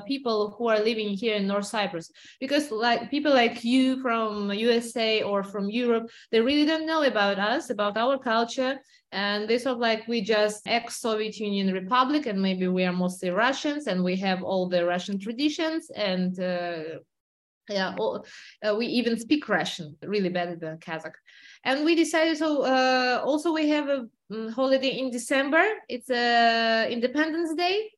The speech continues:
Kazakhstan. It was our first experience here in North Cyprus when we invited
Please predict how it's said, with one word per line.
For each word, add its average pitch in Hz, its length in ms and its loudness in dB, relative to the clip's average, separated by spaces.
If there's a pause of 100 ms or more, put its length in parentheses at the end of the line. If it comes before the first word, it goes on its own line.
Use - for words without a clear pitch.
(120)
Kazakhstan. 320 440 -2
It 302 120 -6
was 294 180 2
our 269 340 4
first 285 280 -2
experience 254 500 -6
here 247 200 0
in 233 140 -2
North 240 200 -2
Cyprus 349 560 -2 (340)
when 311 240 4
we 294 180 0
invited 262 520 2